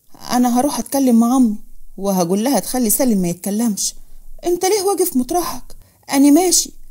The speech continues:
بس حستك عينك تجيب اسمي في القضية، يمين بالله هقتلك." كريم سابه ومشي وراح البيت، واتفاجئ لما لقى مروة قصاده وقالت:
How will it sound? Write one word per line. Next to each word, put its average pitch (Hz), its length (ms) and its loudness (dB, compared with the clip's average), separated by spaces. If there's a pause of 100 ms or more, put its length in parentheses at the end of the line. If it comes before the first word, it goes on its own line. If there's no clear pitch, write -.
(160)
بس 339 260 2
حستك 330 420 -2
عينك 311 220 4
تجيب 208 280 -2
اسمي 269 260 2
في - 80 -4
القضية، 202 580 0 (340)
يمين 320 380 6
بالله 247 300 4
هقتلك." - 600 -4 (400)
كريم 285 380 2
سابه 269 160 0
ومشي 196 480 -2 (220)
وراح 311 320 0
البيت، 220 460 -2 (320)
واتفاجئ 302 500 0
لما 196 260 0
لقى 240 220 0
مروة 262 280 2
قصاده 214 360 -4
وقالت: 294 440 -2